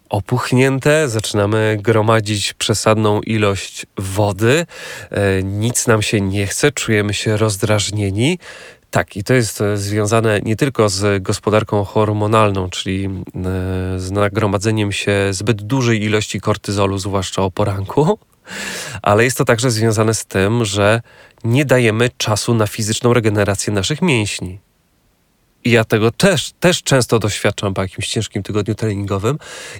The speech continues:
i organizm sam daje mi znać, że halo, musisz sobie zrobić dwa dni przerwy albo jeden dzień przerwy i jeden dzień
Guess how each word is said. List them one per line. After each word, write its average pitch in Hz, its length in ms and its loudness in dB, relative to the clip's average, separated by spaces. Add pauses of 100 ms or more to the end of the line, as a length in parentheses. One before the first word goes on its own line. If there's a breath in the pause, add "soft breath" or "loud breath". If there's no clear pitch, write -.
(100)
i 110 220 0
organizm 110 540 2 (160)
sam 117 320 2
daje 110 260 2
mi 101 140 -2
znać, 98 580 0 (240)
że 95 520 0 (240)
halo, 101 580 2 (840 loud breath)
musisz 113 300 0
sobie 107 240 0
zrobić 107 560 0
dwa 117 240 2
dni 113 180 -2
przerwy 107 640 0 (440)
albo 101 240 0
jeden 107 280 2
dzień 101 180 -2
przerwy 101 440 0
i 98 160 -4
jeden 104 300 2
dzień 104 240 0